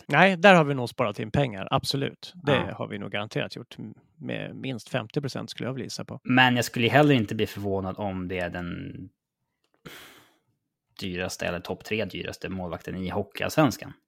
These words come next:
Speaker 1: Nej, det skulle mycket väl kunna vara.
Speaker 2: Ja. Ehm, för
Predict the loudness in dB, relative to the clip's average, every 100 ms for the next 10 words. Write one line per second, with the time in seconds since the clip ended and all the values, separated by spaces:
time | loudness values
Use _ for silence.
0 | -10 -6 -6 -6 -4 -4 -6 -8 -8 -8
1 | -12 -14 -16 _ _ -10 -10 -14 -20 -20
2 | _ -10 -6 -4 -4 -6 -10 -12 -16 -20
3 | _ _ _ _ _ _ _ _ _ -6
4 | 0 2 2 0